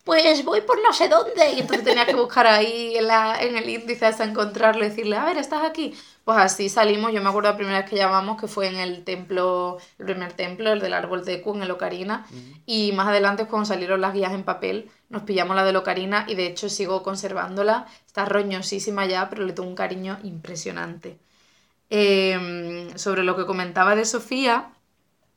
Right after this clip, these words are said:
Speaker 1: me llama la atención que le gustase ser espectadora, que sé que no es un fenómeno, em, localizado, hay muchas personas a las que le pasa, porque,
Speaker 2: Claro.
Speaker 1: claro, la diferencia frente a los medios audiovisuales como el cine es que en los videojuegos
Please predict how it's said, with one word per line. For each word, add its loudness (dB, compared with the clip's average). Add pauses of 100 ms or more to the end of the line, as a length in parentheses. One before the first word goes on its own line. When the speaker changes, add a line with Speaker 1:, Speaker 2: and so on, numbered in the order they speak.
(480)
Speaker 1:
me 2
llama 6
la 10
atención 0
que 2
le 6
gustase 0
ser -2
espectadora, 0
que -8
sé -2
que -2
no -2
es -6
un -8
fenómeno, -4
em, -6 (540)
localizado, 4
hay 4
muchas -8
personas -2
a 2
las -12
que -8
le -8
pasa, 0 (380)
porque, 4
Speaker 2:
Claro. 6
Speaker 1:
claro, -4
la 4
diferencia 4 (200)
frente 2
a 4
los 6
medios 2
audiovisuales 2
como -6
el -4
cine -4 (600)
es -10
que 2
en 0
los -2
videojuegos -2